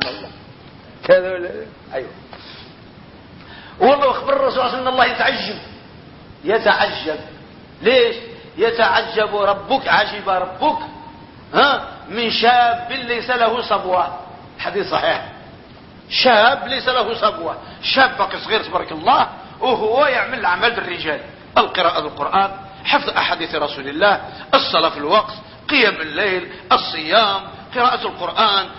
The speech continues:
ما شاء الله، يعني شوف، أعمال الرجال، ليس له صبوة، الفوت الأعمال ديال الصبيان، والأعمال ديال الشباب، الشابة، يعني الأول العيون، اللعب د العيون ما عندوش، ما يلعب ترومبا، ما يلعب نعم سيدي كورة، ما يلعب نعم سيدي دومينو، ولا الكرتة،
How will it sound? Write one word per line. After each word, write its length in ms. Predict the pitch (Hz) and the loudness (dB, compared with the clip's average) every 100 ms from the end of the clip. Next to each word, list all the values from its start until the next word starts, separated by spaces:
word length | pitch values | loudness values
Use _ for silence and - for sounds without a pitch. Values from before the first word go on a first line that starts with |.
| - | -6
ما 200 | 294 294 | 2 2
شاء 260 | 269 262 254 | 2 0 0
الله، 140 | 247 | -2
يعني 500 | 247 339 349 349 - 285 - | 0 2 2 2 -2 -8 -12
شوف، 200 | 370 330 | -8 0
أعمال 260 | 370 392 | 0 2
الرجال، 680 | 381 359 311 403 381 240 156 - - - | 0 0 2 4 4 0 -2 -12 -16 -10
ليس 240 | 415 392 | -4 0
له 240 | 302 269 508 | 2 2 0
صبوة، 320 | 285 226 214 | -4 -2 -2
الفوت 260 | 202 320 | -2 -6
الأعمال 420 | 269 226 214 370 381 | 0 2 4 2 2
ديال 140 | 339 | -6
الصبيان، 580 | - 262 233 233 247 233 - - | -6 -10 -4 0 0 -4 -10 -4
والأعمال 560 | - 294 247 277 370 | 0 2 2 2 -2
ديال 140 | 320 285 | -2 -4
الشباب، 400 | - 262 254 240 | 0 0 0 -2
الشابة، 400 | - 233 226 220 | 0 -2 0 -2
يعني 400 | 208 - - 539 | -2 -2 -2 -2
الأول 260 | - 571 | 2 2
العيون، 580 | 440 508 320 392 - - - - | 2 2 2 0 -2 -10 -18 -14
اللعب 260 | 226 233 339 | -2 2 2
د 80 | - | 2
العيون 340 | 277 285 330 | 2 4 2
ما 80 | 254 | 0
عندوش، 400 | 220 226 262 170 - - | -2 -2 -2 -2 -4 -2
ما 100 | 330 | 2
يلعب 280 | 294 269 | 2 0
ترومبا، 480 | - 254 214 180 160 - - | 2 0 2 0 0 -4 -2
ما 120 | 311 | 0
يلعب 280 | 330 311 277 | 2 2 2
نعم 240 | 269 262 262 | 2 2 0
سيدي 260 | 262 220 | -2 0
كورة، 540 | 254 233 190 175 - - | 4 6 4 0 -6 -2
ما 80 | 302 | 2
يلعب 320 | 330 277 285 | 4 2 2
نعم 320 | 262 262 262 | 2 2 0
سيدي 220 | 247 247 | -2 -4
دومينو، 640 | 226 175 269 269 247 214 - - | -4 0 2 4 2 0 -2 0
ولا 260 | 196 277 277 | 4 4 4
الكرتة، 540 | 277 269 247 226 196 | 0 -4 -2 0 0